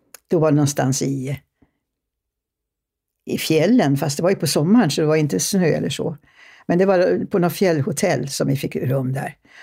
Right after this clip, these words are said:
Och då spelade vi då, de hade någon sorts sal där man fick spela med scen, någon sorts scen där de hade, vanligtvis hade orkester naturligtvis. Men, och då minns jag att de fick inte upp dekoren,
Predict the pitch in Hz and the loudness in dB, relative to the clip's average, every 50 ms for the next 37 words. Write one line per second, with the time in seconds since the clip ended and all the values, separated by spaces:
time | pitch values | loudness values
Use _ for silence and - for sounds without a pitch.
0 | - - - - _ - 185 175 208 220 214 - - 233 185 165 170 165 175 170 | -20 -20 -20 -10 _ -2 0 2 2 2 0 0 0 2 2 2 2 2 2 2
1 | 156 147 151 143 143 - 143 - - - - - - 147 139 165 156 143 - 160 | 2 2 2 2 2 0 -2 -6 -10 -8 -4 -2 -2 0 0 0 -2 -2 -2 -4
2 | 160 143 - 143 143 - - - - 165 151 143 - 147 135 131 - - - - | -4 -4 -4 -6 -6 -6 -6 -4 -2 -2 -2 -4 -4 -6 -6 -8 -10 -12 -10 -8
3 | 143 147 160 139 143 165 - - - - 170 151 127 135 143 139 - _ _ - | -8 -8 -8 -8 -10 -10 -10 -10 -6 -2 -2 -2 -2 -4 -6 -10 -12 _ _ -20
4 | - - - - - 147 - - - 180 156 143 143 156 160 139 - - - - | -20 -20 -8 -4 -2 0 0 2 2 2 2 2 2 2 0 -2 -4 -6 -6 -4
5 | 165 - 151 - - 143 - - - - - - - - 85 82 82 80 80 - | -2 -2 -2 -2 -2 -4 -4 -6 -8 -8 -8 -6 -4 -2 -2 -2 -2 -2 -2 -2
6 | 143 131 170 - 87 - _ _ _ _ _ _ _ _ 160 156 147 147 143 147 | -2 -4 -4 -4 -8 -10 _ _ _ _ _ _ _ _ 0 0 2 2 0 0
7 | 127 - 170 156 147 226 160 139 - 190 175 - - - - 139 135 135 - 170 | -2 0 0 -2 -2 -2 -4 -4 -4 -4 -2 -2 -2 -2 -2 -2 -2 -2 -4 -6
8 | 156 - - - 151 - - _ _ _ - - - - - _ _ _ - 160 | -6 -6 -6 -6 -6 -6 -8 _ _ _ -20 -20 -20 -20 -20 _ _ _ -4 0
9 | 170 170 175 - 262 - _ _ _ _ _ _ _ _ _ _ _ _ _ - | 0 0 0 0 -4 -6 _ _ _ _ _ _ _ _ _ _ _ _ _ -4
10 | - 185 175 233 226 226 196 165 - 175 143 139 143 156 139 190 180 - 175 143 | -2 0 2 2 4 4 2 2 0 0 0 0 0 -2 -2 -2 -2 -2 -2 0
11 | 175 160 151 - - 131 - - 143 143 151 160 156 139 | 0 -2 -2 -2 -4 -4 -2 0 0 0 0 0 -2 -6